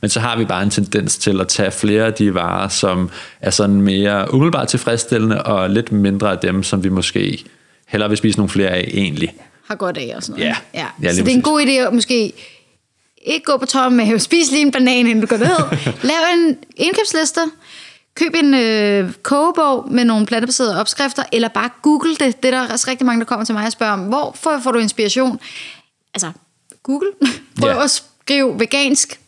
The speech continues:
Speaker 2: mm, noget, aftensmad. Det vælter op med blogposts og, altså, bloggere, som udgiver deres opskrifter. Helt gratis, du.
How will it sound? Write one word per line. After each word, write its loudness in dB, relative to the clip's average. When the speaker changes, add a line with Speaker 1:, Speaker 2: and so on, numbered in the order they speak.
Speaker 2:
mm, 2
noget, 0
aftensmad. 0
Det -4
vælter 2
op 0
med 2
blogposts -2
og, -2
altså, -4
bloggere, 0
som -2
udgiver 2
deres -2
opskrifter. -4
Helt -2
gratis, -2
du. -2